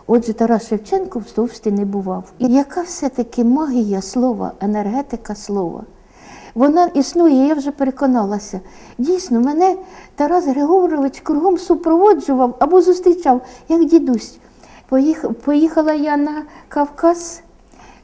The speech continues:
е, поїхала я на Кавказ. Е, таке глухе місце, Осетія, Че-, Че-, чечени, там,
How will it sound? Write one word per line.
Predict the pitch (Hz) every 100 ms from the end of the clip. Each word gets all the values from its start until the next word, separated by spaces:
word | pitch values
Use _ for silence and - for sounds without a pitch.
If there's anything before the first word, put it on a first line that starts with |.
| -
е, | 104 - - _ _ _ _ _ _ _
поїхала | - 254 277 285 240
я | 240
на | 233
Кавказ. | 233 254 233 - 214 214 - - - - 262 -
Е, | 240 240
таке | 240 220 320 311 349 349
глухе | 226 262 - 302
місце, | 277 277 233 - - 196 - - -
Осетія, | 254 254 262 214 220 226 220 220
Че-, | 220 - 285
Че-, | - - 254
чечени, | - 294 - 254 214 214
там, | 220 226